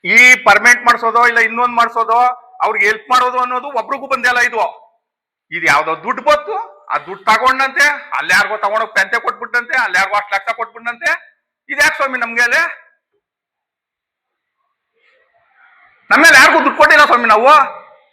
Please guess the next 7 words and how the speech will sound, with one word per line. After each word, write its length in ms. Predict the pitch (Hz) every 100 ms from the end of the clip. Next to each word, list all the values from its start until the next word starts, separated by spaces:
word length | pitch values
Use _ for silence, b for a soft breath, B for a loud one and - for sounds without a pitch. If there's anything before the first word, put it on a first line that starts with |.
| _
ನನ್ 240 | 190 247 240
ದುಡ್ಡು 260 | 262 302
ನಾವು 340 | 349 262 302 381 349 - -
ಹಕ್ಕ 200 | 254 -
ತಗೊಂಡ್ 320 | 311 247 311
ನಾವು 120 | 285 226
ಮಡಿಕೊಂಡಿದೀವಿ. 520 | 285 294 262 247